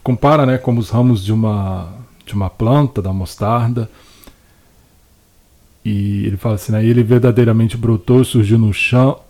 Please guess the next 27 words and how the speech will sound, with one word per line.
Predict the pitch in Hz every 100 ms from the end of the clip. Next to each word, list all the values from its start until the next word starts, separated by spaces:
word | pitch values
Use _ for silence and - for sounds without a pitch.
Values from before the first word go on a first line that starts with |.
| _
no | 117
ch-, | 110 - -
do | 120
chão, | - - 120 135 156
e | 131
a | 123
justiça | 110 107 - 131 131 - 143 143 - _ _ _ _ _ _ _ _ _ _ -
começa | 117 117 113 - 139
a | 131
olhar | 117 110 110 110
deste | 117 117 -
o | 131
céu." | - - 95 92 98 - _ _ _ _ _ _ _ _ _ _ _ _
E | 123
é |
interessante | 107 135 135 - 143 -
porque | - 131 135
a | 131
Escritura | 131 - 123 127 131
fala, | - 135 147
né, | 131
que | 123 120
a, | 104 98
a |
planta | - 107 101
vai | 101 101
crescendo | - 98 98 - 113 135 135 127 123 120 120